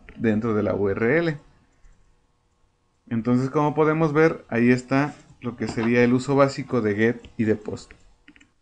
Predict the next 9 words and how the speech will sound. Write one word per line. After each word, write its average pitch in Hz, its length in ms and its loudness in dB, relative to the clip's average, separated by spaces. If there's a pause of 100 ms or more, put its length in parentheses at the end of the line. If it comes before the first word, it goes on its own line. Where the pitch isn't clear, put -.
(640)
Ahora, 113 480 2
si - 180 0
nosotros, 165 420 2
por 113 180 0
ejemplo, 131 560 0
antes 127 220 2
de 123 100 0
que 113 100 -2
terminemos 110 680 2